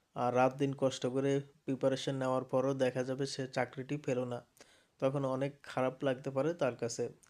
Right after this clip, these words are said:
তো সেজন্য আমরা চাবো যেন যারা স-, প্রকৃতপক্ষে মেধাবী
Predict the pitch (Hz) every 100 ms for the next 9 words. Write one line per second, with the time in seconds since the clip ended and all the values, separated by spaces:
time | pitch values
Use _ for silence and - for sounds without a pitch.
0 | _ _ _ - 131 143 143 160 151 131
1 | 143 143 139 147 147 139 139 143 131 127
2 | 127 131 131 - - - _ _ _ -
3 | 143 156 151 156 147 165 151 123 135 135
4 | 135